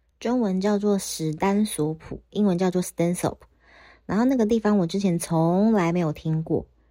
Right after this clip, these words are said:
所以你看吧，又是一次社交之后真心换真心的结果。然后他们两个就很认真的邀请我说，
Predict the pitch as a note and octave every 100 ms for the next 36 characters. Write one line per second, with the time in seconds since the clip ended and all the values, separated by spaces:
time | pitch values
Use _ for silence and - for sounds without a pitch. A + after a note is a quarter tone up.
0 | _ - C4+ C4+ G3+ C4+ A#3 G#3 G#3 -
1 | _ _ - C#4 C4 A#3 - B3+ G3+ F#3+
2 | - A3+ G3+ - A#3 G3 F#3 F3 F3+ F#3
3 | - F3+ F#3+ E3+ - G3+ G3+ G#3 - G3
4 | G3 A3 F3+ E3+ E3+ E3+ E3+ E3+ D#3 -
5 | B2 C#3 D#2 - _ _ _ _ _ _
6 | _ F3 A3 A#3+ B3 A3+ E3+ D3+ E3+ G3
7 | E3+ D3 C#3 E3+ F#3+ E3+ E3+ E3 D3+ E3
8 | F3 - C#3+ C#3+ C#3 - D3 D3